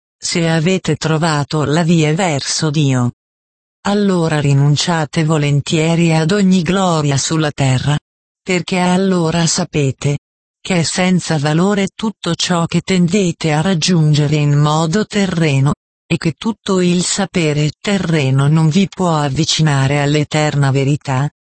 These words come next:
perché questa la effonde unicamente Dio a coloro che desiderano nel più profondo del cuore di contemplare e di sperimentare Dio.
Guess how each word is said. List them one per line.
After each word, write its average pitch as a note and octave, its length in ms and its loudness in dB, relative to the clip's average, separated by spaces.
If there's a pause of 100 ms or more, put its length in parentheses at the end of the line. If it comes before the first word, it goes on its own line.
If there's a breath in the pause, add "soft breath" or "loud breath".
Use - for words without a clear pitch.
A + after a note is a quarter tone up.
(180)
perché F3+ 400 -2
questa E3+ 580 -2
la D3 220 0
effonde F#3 480 0
unicamente F3 800 2
Dio D#3+ 320 2
a C3+ 120 0
coloro E3 580 0
che D3+ 200 -4
desiderano D3 720 0
nel D3 220 2
più - 160 -6
profondo D#3+ 760 0
del D3+ 220 0
cuore E3+ 500 0
di D#3 140 0
contemplare E3 880 -2
e C3+ 180 0
di F3 140 2
sperimentare D#3+ 960 0
Dio. C3+ 420 0